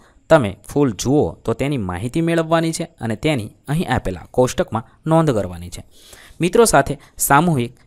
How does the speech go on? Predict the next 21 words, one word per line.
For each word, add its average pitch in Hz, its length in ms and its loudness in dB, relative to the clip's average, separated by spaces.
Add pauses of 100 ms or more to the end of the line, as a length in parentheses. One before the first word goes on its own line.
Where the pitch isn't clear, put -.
(120)
એક 123 180 -2
ફૂલહાર 101 520 0 (160)
તૈયાર 135 360 4
કરવાનો 127 440 0
છે. 123 140 -10 (720)
તો 123 320 6 (520)
અહીંયા 160 180 2
તમે 98 320 -4 (100)
કોષ્ટક 131 380 0
આપેલો 131 360 0
છે, 131 160 -4
તેમાં 143 600 -4 (120)
પ્રથમમાં 123 500 0
ફૂલનું 139 380 0
નામ 120 240 2
લખવાનું 135 380 -2
છે, - 140 -4
તેનો 98 280 -6
રંગ 123 260 -2
લખવાનો 131 420 0
છે, - 180 -12